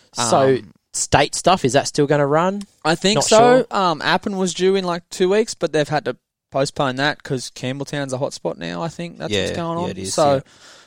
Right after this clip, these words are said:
Speaker 2: but, like, I've, I've gone out and entered Transmoto. So I got two teams going to Nabiac and a team going to Coffs just because I wanna race my dirt bike. Um, I pay for that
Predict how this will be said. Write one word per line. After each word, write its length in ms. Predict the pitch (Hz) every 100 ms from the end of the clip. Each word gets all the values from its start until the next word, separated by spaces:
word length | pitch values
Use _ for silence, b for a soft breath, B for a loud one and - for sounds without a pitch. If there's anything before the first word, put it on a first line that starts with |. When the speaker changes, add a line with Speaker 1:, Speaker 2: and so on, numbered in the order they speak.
| b
Speaker 2:
but, 120 | 147
like, 200 | 131 120 123 -
I've, 380 | 143 151 151 -
I've 240 | - 147 156
gone 240 | 147 135
out 180 | 131 120
and 100 | 127
entered 240 | 127 123 123
Transmoto. 640 | 127 117 117 120 127 113
So 140 | 127
I 80 | 127
got 140 | 127 -
two 160 | 127
teams 260 | 117 123 120
going 180 | 123 117
to 60 |
Nabiac 520 | 113 113 123 117 113 123
and 100 | 113
a 60 |
team 260 | - 120 117
going 160 | 117
to 80 | 113
Coffs 340 | - 123 117 -
just 180 | 143
because 500 | - 139 131 123 - - _ _ -
I 60 |
wanna 180 | 123 120
race 180 | 113 107
my 80 | 110
dirt 200 | 113 127
bike. 320 | 117 117 - _ _ _ _ _
Um, 400 | - 113 110 - -
I 140 | 131
pay 200 | 135 110
for 100 | -
that 240 | 113 135